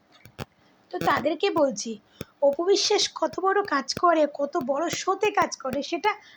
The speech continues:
আপনাদের থেকে আশা করি ভালো কেউ জানে না। অপু বিশ্বাসের নামে মামলা হয়েছে, অপু বিশ্বাসের এই হয়েছে, অপু বিশ্বাসের তা কী বাল ছেড়ে গেছে। দেখুন অপু বিশ্বাস আবার কাজ তো করছে, সে তো পরপর কাজ করছে। আবার ষোলো তারিখে একটা কাজ আছে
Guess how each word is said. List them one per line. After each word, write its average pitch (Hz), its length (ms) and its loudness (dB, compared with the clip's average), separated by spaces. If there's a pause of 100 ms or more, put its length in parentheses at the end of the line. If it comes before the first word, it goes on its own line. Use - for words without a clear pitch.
(140)
আপনাদের 392 580 2
থেকে 311 220 0
আশা 311 220 2
করি 370 200 0
ভালো 302 300 2
কেউ 349 400 0
জানে 233 300 0
না। 202 200 -8 (400)
অপু 285 200 0
বিশ্বাসের 330 440 2
নামে 349 200 2
মামলা 262 420 0
হয়েছে, 339 340 0
অপু 285 200 -2
বিশ্বাসের 311 360 -4 (180)
এই 302 180 -2
হয়েছে, 359 240 0
অপু 285 140 -4
বিশ্বাসের 311 580 -6
তা 330 160 2
কী 339 180 -4
বাল 415 200 4
ছেড়ে 403 300 0
গেছে। 403 260 -2
দেখুন 254 380 -8 (420)
অপু 285 200 2
বিশ্বাস 339 340 -2 (120)
আবার 226 300 -6 (420)
কাজ 247 300 0
তো 403 100 2
করছে, 440 380 2
সে 285 140 -2
তো 349 100 0
পরপর 359 440 2
কাজ 320 260 -2
করছে। 294 300 -4
আবার 247 300 -4
ষোলো 285 320 -4
তারিখে 330 340 -2
একটা 339 240 -2
কাজ 233 340 -4
আছে 214 280 -10